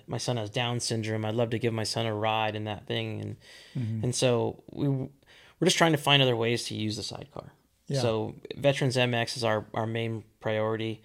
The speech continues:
Speaker 1: Um, I know that this year at their championship, um, Custom Outfits is actually sponsoring the Adaptive Challenge.
Speaker 2: Mm-hmm.
Speaker 1: So we're putting money up for people to help get, um,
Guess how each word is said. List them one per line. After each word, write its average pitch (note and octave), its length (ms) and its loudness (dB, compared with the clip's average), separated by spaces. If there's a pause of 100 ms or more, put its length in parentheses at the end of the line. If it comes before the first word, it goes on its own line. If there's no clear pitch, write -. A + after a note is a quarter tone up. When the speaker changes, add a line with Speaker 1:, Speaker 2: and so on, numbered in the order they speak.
(340)
Speaker 1:
Um, A2 160 -2
I A#2 60 0
know A#2+ 120 2
that - 80 -8
this - 180 -2
year A#2+ 200 0
at A2 80 -4
their A2 140 -2
championship, A#2+ 760 -2 (180)
um, G#2 220 -4
Custom A#2+ 300 -2
Outfits A#2 260 -2
is A2+ 60 -2
actually A2 220 -2
sponsoring A2+ 580 -2
the A2 80 -2
Adaptive G#2+ 520 -2
Challenge. E3 640 -4
Speaker 2:
Mm-hmm. B2+ 280 0 (200)
Speaker 1:
So A2+ 500 0
we're A2 100 -4
putting A2+ 240 -6
money A2 240 -2
up G#2+ 180 -8
for G#2+ 200 -4
people A2+ 360 -8
to A2 80 -4
help G#2+ 220 -4 (240)
get, A2+ 280 -2 (300)
um, G#2 480 -6